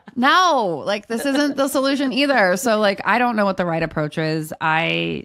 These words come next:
feel like most everybody I know is struggling with that, but it's like the world at large,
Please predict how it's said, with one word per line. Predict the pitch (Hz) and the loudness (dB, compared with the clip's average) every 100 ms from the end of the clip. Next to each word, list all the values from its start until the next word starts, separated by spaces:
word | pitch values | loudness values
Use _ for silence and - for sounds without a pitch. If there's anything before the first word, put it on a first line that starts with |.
| - | -8
feel | 190 | -4
like | 165 - - | -4 -6 -10
most | 190 180 170 - | -4 -4 -4 -6
everybody | 175 165 160 160 | -4 -2 -2 -2
I | 151 | -2
know | 147 147 | -2 -2
is | 147 | -2
struggling | 143 143 151 | -4 -2 -2
with | 160 | -2
that, | 175 170 170 | 0 -2 -2
but | 175 151 | -6 -10
it's | 151 | -6
like | 156 139 _ _ _ _ _ - | -6 -8 _ _ _ _ _ -6
the | 185 | -2
world | 175 175 170 | 0 0 0
at | 143 | -2
large, | 160 151 147 147 | 0 0 -2 -6